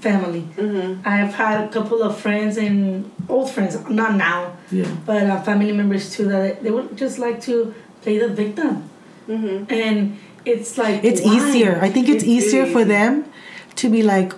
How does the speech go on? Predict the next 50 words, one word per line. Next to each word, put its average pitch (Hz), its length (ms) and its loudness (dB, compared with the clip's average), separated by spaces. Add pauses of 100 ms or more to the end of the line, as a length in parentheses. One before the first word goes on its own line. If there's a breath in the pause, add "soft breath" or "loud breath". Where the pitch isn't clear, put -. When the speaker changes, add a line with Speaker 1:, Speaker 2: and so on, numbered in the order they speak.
(140)
Speaker 3:
"Oh, 190 140 2
I 180 140 2
don't 196 160 0
know 190 120 4
what 185 180 0
happened," 170 600 -2
or, 147 220 -4
"I 214 180 0
don't 170 180 0
know 165 60 0
Speaker 2:
Mm-hmm. 156 80 -2
Speaker 3:
what 165 120 0
I 156 80 0
did 147 320 -2
to 220 100 0
you. 254 480 0
I 175 80 0
don't 185 140 2
know 185 100 2
how 165 180 -2
I 147 80 -4
hurt 160 320 -6
you," 277 220 0 (600 loud breath)
than 202 140 4
actually 196 400 2
sit 202 300 0
and 180 120 2
say, 180 160 0
"You 156 140 0
know 175 60 0
what? 180 320 0
I 160 80 -2
Speaker 2:
I - 40 -2
know, 151 60 -2
Speaker 3:
apologize 165 600 0
Speaker 2:
I - 60 -6
Speaker 3:
for 160 60 -2
Speaker 2:
know 156 40 0
Speaker 3:
hurting 151 320 -2
Speaker 2:
to 139 80 -6
Speaker 3:
you. - 80 -8
Speaker 2:
this, - 180 -12 (140)
yeah. - 180 -8
Speaker 3:
This 214 260 4 (160)
did 208 180 2
come 220 180 2
out 220 80 4
of 214 100 4
my 185 100 2
mouth, 170 360 0